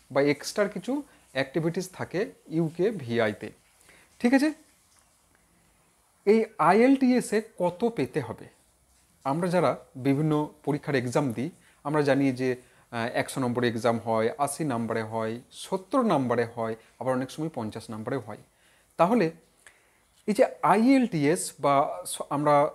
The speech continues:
চলতি ভাষায় যাকে আইএলস বলি, এর টেস্টে কত পেতে হবে? তার আগে আমাদেরকে জানতে হবে যে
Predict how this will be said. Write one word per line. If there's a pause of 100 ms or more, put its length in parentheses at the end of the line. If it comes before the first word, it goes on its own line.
(320)
চলতি
ভাষায়
যাকে
আইএলস
বলি, (920)
এর (600)
টেস্টে (120)
কত
পেতে
হবে? (380)
তার
আগে
আমাদেরকে
জানতে
হবে
যে